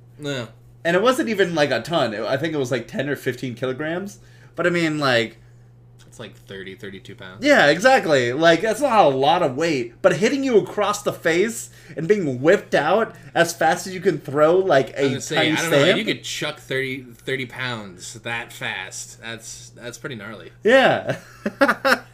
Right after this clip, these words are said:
Speaker 2: And it, it's not like, "Oh, this is as much density or as force as an All Might punch," but it's still like, he can take out these minor, minor villains here
Speaker 1: Mm-hmm.
Speaker 2: and there just by hitting them in the face or the jaw with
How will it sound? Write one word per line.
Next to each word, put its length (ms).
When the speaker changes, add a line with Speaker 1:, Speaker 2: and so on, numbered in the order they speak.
Speaker 2:
And 120
it, 140
it's 120
not 200
like, 320
"Oh, 160
this 240
is 100
as 160
much 380
density 560
or 200
as 160
force 480
as 140
an 80
All 220
Might 240
punch," 320
but 120
it's 140
still 240
like, 320
he 140
can 140
take 260
out 160
these 220
minor, 560
minor 380
villains 400
here 160
Speaker 1:
Mm-hmm. 80
Speaker 2:
and 100
there 380
just 220
by 200
hitting 340
them 160
in 60
the 120
face 380
or 60
the 100
jaw 400
with 300